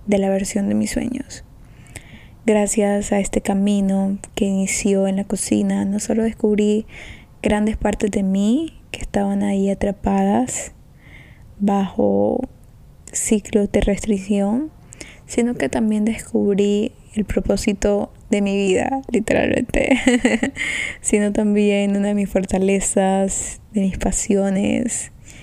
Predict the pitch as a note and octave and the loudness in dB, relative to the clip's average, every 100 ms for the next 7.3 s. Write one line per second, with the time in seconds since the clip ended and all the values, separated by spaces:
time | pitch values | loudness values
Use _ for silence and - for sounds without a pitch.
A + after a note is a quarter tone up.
0 | - - - - D#4 G#3+ G3+ G3+ G#3 G3+ | -20 -20 -20 -10 -2 2 2 2 0 2
1 | G3+ G#3+ - G#3+ G3 F#3+ G3+ G3+ - F#3+ | 0 0 0 0 0 0 0 0 0 0
2 | G3 F#3+ F#3+ G3 G3 - G3 F#3+ G3 F#3+ | 2 2 2 0 0 0 0 0 0 2
3 | F#3+ F#3+ F#3+ G3 G3 F#3+ F#3+ F#3 F#3+ F#3+ | 2 2 0 0 0 0 0 0 0 0
4 | F#3+ F3+ - - F#3+ F#3+ G3 G#3 A3 A3+ | -2 -2 -2 0 2 2 2 0 -2 -2
5 | G3+ - G3+ G3 - - G#3+ G3+ A3 - | -2 -2 -2 -4 -6 0 0 0 -4 -2
6 | G#3 G3+ - - G3+ G3 G3 G3+ G3+ G3+ | -2 -2 -6 -4 0 0 0 0 0 0
7 | G#3 A3+ | 0 0